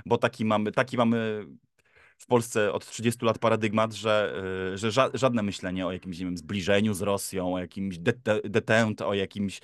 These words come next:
ciepłych czy produktywnych relacjach po prostu nie ma prawa w mainstreamie, e, zaistnieć i ludzie, którzy to, którzy tego rodzaju myślenia są w Polsce piewcami, e,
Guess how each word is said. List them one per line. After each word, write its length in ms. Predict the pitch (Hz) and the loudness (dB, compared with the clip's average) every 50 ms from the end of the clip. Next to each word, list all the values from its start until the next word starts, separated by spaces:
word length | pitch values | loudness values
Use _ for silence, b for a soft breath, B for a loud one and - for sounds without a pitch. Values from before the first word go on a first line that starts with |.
| B B B B B | B B B B B
ciepłych 300 | - - 131 127 127 117 | 2 2 2 2 2 -2
czy 80 | - 117 | -4 -2
produktywnych 480 | - 113 113 110 - - 113 117 113 117 | -4 -2 -4 -2 -4 -2 0 2 2 4
relacjach 380 | 110 104 104 104 - 127 120 | 4 4 4 2 0 -2 -4
po 80 | - 117 | -4 -4
prostu 260 | 101 120 117 - 120 | -6 -6 -6 -2 0
nie 100 | 117 117 | 2 4
ma 100 | 117 110 | 4 2
prawa 240 | - 120 107 101 98 | 2 0 0 0 -2
w 60 | 92 | -2
mainstreamie, 600 | 98 98 95 - - 101 101 98 95 92 92 90 b b b b b b b _ - | -4 -8 -8 -8 -8 -6 -4 -2 0 0 -2 -2 b b b b b b b _ -6
e, 640 | 101 104 98 95 95 95 95 95 95 95 98 101 | -2 0 2 2 2 2 0 0 0 0 0 0
zaistnieć 760 | 98 104 117 110 107 98 - - - 101 110 123 123 - - - | 4 4 4 4 4 0 -4 -4 -2 -2 -2 -2 -4 -6 -8 -4
i 260 | 123 120 117 123 127 131 | -2 0 0 2 0 0
ludzie, 300 | 127 135 131 120 139 135 | 0 -2 -2 -4 -6 -8
którzy 360 | - - 139 127 123 127 131 | -6 -6 -6 -6 -4 -6 -8
to, 340 | 123 - 123 117 107 107 113 107 95 - | 0 2 2 2 2 0 -2 -4 -4 -10
którzy 300 | - - - 113 110 98 | -12 -10 -8 -8 -6 -2
tego 240 | - 117 117 113 | 0 0 2 2
rodzaju 480 | 107 107 98 98 104 98 98 98 95 - b b b b b b | 0 0 0 0 0 2 2 0 0 -4 b b b b b b
myślenia 680 | - 113 120 117 - 117 120 123 117 113 104 98 92 - - | 4 4 4 4 4 4 4 4 4 4 2 0 -2 -4 -6
są 400 | - - - 110 104 101 98 92 | -8 -4 -2 0 0 0 -2 -4
w 80 | - | -8
Polsce 340 | _ - 104 101 - - 107 | _ -6 -6 -6 -4 -8 -8
piewcami, 580 | - - 110 - - - 101 92 101 107 117 117 B B B B B B | -6 -6 -8 -8 -4 -4 -2 -2 0 -2 -4 -4 B B B B B B
e, 80 | - | -2